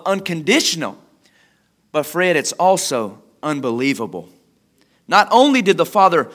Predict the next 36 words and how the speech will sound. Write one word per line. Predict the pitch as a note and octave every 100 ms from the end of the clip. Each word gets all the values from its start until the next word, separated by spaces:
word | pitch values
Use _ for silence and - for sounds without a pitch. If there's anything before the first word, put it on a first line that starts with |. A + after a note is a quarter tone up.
| - _
find | - - A#3+ D4 E4 C#4+ F#3+
the |
Son, | D3+ - C3+ G2+ - _ _ _ _ _ _ -
but | E3
the | C#3+
Son | - - A3+ E3+ B2+ A2+ - _
found | _ D#3 C3+ A#2+
true | - D3 B2 F#2+ F2+ _
forgiveness. | - G#2+ A2+ G2+ F#2+ E2+ - - _ _ _ _ _ _ _ _ _ _ _ - - - _
So | - G#3
then | F3+ A#3
again, | G3+ G#3+ G#3+ F3+
what | G#3 A#3+
is | F#3+
a |
good | F3+ F#3
story | - F#3 F3+
without | D#3 D#3 C#3 -
conflict? | F#3 B3+ - A2+ - - _ _ _ _ _ _ _ _ _
Right? | - D#3+ G3
I |
mean, | F3 F3+
who | F#3+ A#3+
likes | A3+ F3+
to | G3+
go | F#3+
to | F#3 E3
a |
movie | D3+ F3+ C#4 E3+ C3+ - - _ _ -
and | F3 F3
where | F#3
everything's | G3 F#3+ G3 F3+ D#3+
just | E3 E3
nice | D#3+ -
and | C3+
happy? | F#3 G3+ G#2